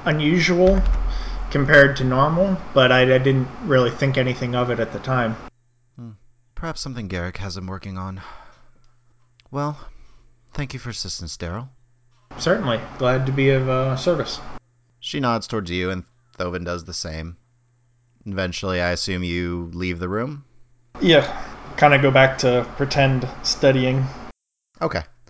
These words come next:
Speaker 2: So you go back to pretend studying. From here, it seems you get the impression between the two of them that they're not too concerned. Uh, Noah being gone one day, maybe he is on some, some quieter business from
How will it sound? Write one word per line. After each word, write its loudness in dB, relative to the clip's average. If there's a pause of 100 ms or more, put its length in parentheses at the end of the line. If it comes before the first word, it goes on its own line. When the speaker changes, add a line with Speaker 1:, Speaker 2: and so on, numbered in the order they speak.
(300)
Speaker 2:
So -6
you 2
go 4
back 4
to -12
pretend -4
studying. -2
From -10
here, 0
it -6
seems -4
you -6
get -2
the -6
impression -6
between -10
the -6
two -8
of -4
them -6
that -4 (300)
they're -4
not 0
too -6
concerned. -6 (300)
Uh, -12
Noah -4
being -6
gone -2
one -6
day, -2 (600)
maybe -4
he -4
is -4
on -4
some, -8
some -18
quieter -2
business -6
from -6